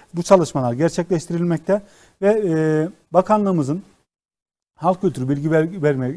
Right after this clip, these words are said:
Merkezi'nde kayıt altına alınarak araştırmacıların hizmetine sunulmaktadır. E, bu, bu çok önemli bir çalışmadır, e, bakanlığımız adına.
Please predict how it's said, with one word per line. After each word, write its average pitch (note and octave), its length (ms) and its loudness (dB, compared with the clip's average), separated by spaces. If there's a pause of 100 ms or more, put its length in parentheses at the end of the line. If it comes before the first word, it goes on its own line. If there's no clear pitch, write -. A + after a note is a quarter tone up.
Merkezi'nde B2+ 540 -4
kayıt F#3 300 0
altına C3+ 280 -2
alınarak D3+ 320 -2 (340)
araştırmacıların D#3 680 0
hizmetine C#3 480 -4
sunulmaktadır. G#2+ 640 -8 (720)
E, D3 320 0
bu, A#3 300 0
bu A3+ 80 -4
çok A3+ 220 0
önemli D#3+ 300 6
bir B2+ 60 -2
çalışmadır, B2+ 640 -4
e, C3 180 -4
bakanlığımız B2 520 -2
adına. A#2 320 -6